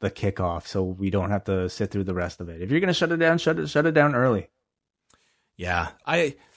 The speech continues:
Speaker 2: yeah, I'm really torn on this one. I really, I, I'm not gonna have a negative response to wh-, whichever way they go here. And for all we know, I mean, this could very well be one where we don't really get a finish and they come back with this next weekend.
Speaker 1: What main event?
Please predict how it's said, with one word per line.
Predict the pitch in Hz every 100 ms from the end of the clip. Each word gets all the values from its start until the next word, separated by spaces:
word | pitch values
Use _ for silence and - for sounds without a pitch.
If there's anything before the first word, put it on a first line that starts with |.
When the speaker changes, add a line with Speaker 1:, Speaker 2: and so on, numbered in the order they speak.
| _ _ _ _ _ _ _ _ -
Speaker 2:
yeah, | 214 180 -
I'm | 208
really | 240 233
torn | 214 220
on | 190
this | 131 135
one. | 139
I | 139
really, | 151 175 175 170 165 -
I, | 190
I'm | 208 233
not | 254
gonna | 208
have | 175 175
a |
negative | 139 160 151 120
response | 120 - 135 151 -
to | 139 120
wh-, | 117 110
whichever | 127 - 143 135 131 120
way | 110 127
they | 107
go | 90 110 127
here. | 160 175 185
And | 165 165 160 147
for | - 180
all | 185
we | 180
know, | 165 170
I | 170 147 143
mean, | 147 139 113
this | 165
could | - 151
very | 127 147 139
well | 127 123
be | 123 120
one | 113 120
where | 113 110
we | 113
don't | 127 120
really | 120 113
get | 104
a | 95
finish | 113 98 87 -
and | 131 110
they | 101
come | 131
back | 107 101
with | 95
this | 101 92
next | 92 -
weekend. | 92 90 82 - _ _ - _ _ _ _ _ -
Speaker 1:
What | 135 135
main | 131
event? | 120 110 98 - -